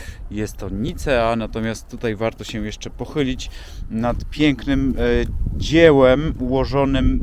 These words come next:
z takim odwzorowaniem, tak jakby tego widoku, który mamy przed oczami, z takich malutkich kawałeczków ceramicznych. To jest wszystko, zobaczcie, jaka to jest mozolna robota. Trochę,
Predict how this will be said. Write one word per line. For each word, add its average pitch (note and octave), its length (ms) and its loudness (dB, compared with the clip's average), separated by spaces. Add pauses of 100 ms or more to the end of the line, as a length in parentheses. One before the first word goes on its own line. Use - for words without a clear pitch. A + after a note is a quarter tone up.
z - 440 -4
takim C3+ 360 0 (480)
odwzorowaniem, C#3+ 760 0
tak C3 140 -6
jakby A#2+ 220 -6
tego A#2+ 380 -4 (460)
widoku, B2+ 520 0
który A2+ 280 -6
mamy A2 240 -2
przed A2+ 260 -10
oczami, A2 480 -4 (560)
z - 160 -16
takich B2 420 -6
malutkich D3 760 0
kawałeczków - 640 0 (120)
ceramicznych. C#3 840 -2
To G#2+ 160 -6
jest G#2+ 200 -6
wszystko, A#2+ 680 -2
zobaczcie, A#2 360 -4
jaka - 120 -6
to A2+ 80 -4
jest - 180 -4 (460)
mozolna C#3 600 -2
robota. B2+ 380 -4
Trochę, - 240 -6